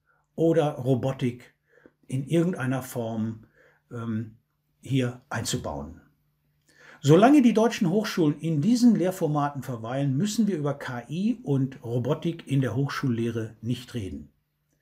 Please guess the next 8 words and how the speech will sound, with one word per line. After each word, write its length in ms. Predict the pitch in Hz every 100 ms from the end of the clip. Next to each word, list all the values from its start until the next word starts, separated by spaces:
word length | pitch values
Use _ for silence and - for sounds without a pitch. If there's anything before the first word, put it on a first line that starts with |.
| _ _ -
Das 180 | 202 202
ist 200 | - -
ganz 260 | 240 247
anders 480 | - 160 160 156 156
in 220 | 151 139
der 360 | 127 120 120 - _ _ _ _
digitalen 580 | 120 110 107 123 160 175
Lehre 500 | 170 165 165 170 175